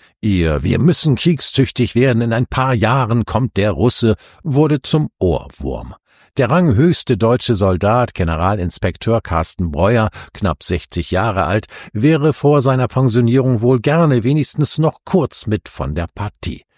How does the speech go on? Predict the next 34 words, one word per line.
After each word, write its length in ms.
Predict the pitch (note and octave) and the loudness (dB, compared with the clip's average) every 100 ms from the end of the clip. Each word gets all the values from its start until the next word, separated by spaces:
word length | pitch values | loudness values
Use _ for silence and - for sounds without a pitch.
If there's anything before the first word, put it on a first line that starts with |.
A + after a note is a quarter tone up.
| _ _ _ _ | _ _ _ _
Er 100 | D#3 | 0
zog 220 | - A#2+ | 2 2
daher 280 | A#2+ F#2 F#2 | 2 0 0
den 160 | F2 D2 | 0 -2
Beginn 480 | D#2 - A#2+ A2+ | -2 2 4 2
für 240 | D#2+ C2 - | 0 -4 -4
Iwans 340 | G2+ - - | -2 -2 -4
Angriff 480 | - F#2 E2 F2+ - | -2 -2 0 -2 0
ein 160 | C3 B2+ | 0 2
wenig 240 | B2 - | 0 -2
vor, 380 | - D3 B2 B2+ - _ | -2 0 0 -2 -10 _
fünf 380 | - E3+ E3+ - | 0 0 0 0
bis 200 | C#3+ - | -2 -2
acht 380 | - - - G2+ | -6 -8 -6 -2
Jahre, 480 | C#2+ A#1+ - C#2+ - - _ | -2 -4 -10 -12 -14 -20 _
und 220 | G#2+ F2 | -4 -2
ließ 280 | F#2 D#2+ - | -2 -2 -4
keinen 420 | - B2 C3+ E2 | -2 2 2 0
Zweifel 520 | - F#2 C3 - E2 | -2 0 0 0 -2
daran 420 | - E2+ B2 G2+ E2+ | 0 0 0 0 0
aufkommen, 600 | G2 C3 - G#2+ C#3 D3+ | 0 0 0 2 4 2
dass 220 | D#3+ C#3 | 0 -2
er 280 | - A#2 A2+ | -2 -2 0
es 240 | - - - | -2 -4 -4
krachen 400 | - D#2+ - C2 | -4 -4 -4 -6
lassen 320 | - - A#1+ | -4 -6 -4
möchte. 420 | - - - - _ _ _ _ _ _ - | -4 -6 -10 -14 _ _ _ _ _ _ -4
Kämpfen 560 | C3 C3 - A2 F#2 | -2 -2 0 0 0
können, 480 | - A#2+ B2 A#2 F#2+ | 0 2 4 4 4
um 200 | F2+ F2 | 2 2
nicht 260 | D#2 - - | 0 -4 -4
kämpfen 440 | G2 E2 - D2+ | -4 -2 -6 -6
zu 160 | - E2 | -4 0
müssen, 440 | G#2+ - - | 2 2 0